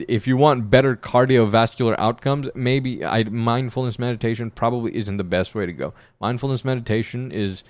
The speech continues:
used to observe your thoughts and become more aware of the self. I-, it's a, it's an exploratory technique and an understanding technique. That's the, this is the meditation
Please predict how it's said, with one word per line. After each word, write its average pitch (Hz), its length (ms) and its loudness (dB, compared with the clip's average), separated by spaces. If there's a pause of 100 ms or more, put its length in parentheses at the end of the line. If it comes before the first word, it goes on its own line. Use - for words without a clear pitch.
(300)
used 110 280 0
to 123 100 0
observe 101 480 0
your 98 100 -2
thoughts 95 380 -2
and 98 100 -6
become 92 260 -4
more 92 240 0
aware 82 280 0
of 80 100 -10
the - 80 -14
self. - 480 -14 (340)
I-, - 60 -8
it's 95 580 -2
a, 92 280 0 (260)
it's - 140 -6
an 131 80 -2
exploratory 113 880 4
technique 95 560 -2
and 90 100 -4
an 92 80 -6
understanding 104 760 -4
technique. - 520 -10
That's 107 300 0
the, 127 180 -4
this 117 200 0
is 120 80 -4
the 120 80 -2
meditation 107 760 0